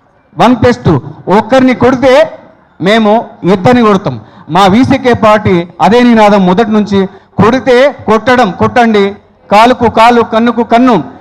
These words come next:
చంపితే చంపేయండి అని చెప్పి మేము నినాదం ఇస్తూ వస్తున్నాం. కనుక మీ ఊకదంపుడు మాటలకు, మీ యొక్క ఆర్థిక, ఆ, బలానికి మేము లొంగేది లేదు. అందుకోసం అని చెప్పి అనంటే మీ యొక్క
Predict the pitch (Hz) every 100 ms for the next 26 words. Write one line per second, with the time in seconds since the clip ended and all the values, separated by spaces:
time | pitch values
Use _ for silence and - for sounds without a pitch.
0 | - 233 262 269 269 254 214 226 254 269
1 | 254 233 226 208 202 196 190 175 165 185
2 | 214 196 175 160 - 160 151 160 131 107
3 | 107 - - _ - _ _ - _ _
4 | _ 214 262 247 226 285 - _ 143 185
5 | 247 277 240 190 185 226 233 240 226 214
6 | 208 233 233 233 226 220 - _ 175 226
7 | 226 226 208 185 220 220 240 240 214 208
8 | - - _ 185 214 170 196 247 254 220
9 | 214 208 190 185 214 240 220 202 190 185
10 | 180 - _ - 165 220 226 226 208 202
11 | 190 196 180 185 185 220 247 247 233 185